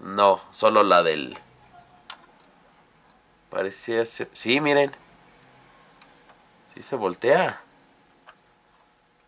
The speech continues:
Pero hay que hacerle con algo para que gire. Bueno, amigos de YouTube, me dio muchísimo gusto saludarlos. Mi canal ya lo conocen.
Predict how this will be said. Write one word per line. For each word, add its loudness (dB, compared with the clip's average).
Pero -6
hay -10
que -8
hacerle -8
con -6
algo 2
para -6
que -10
gire. -20
Bueno, 6
amigos 4
de 0
YouTube, 6
me -16
dio 2
muchísimo -2
gusto 4
saludarlos. 6
Mi -4
canal 2
ya 6
lo 2
conocen. 4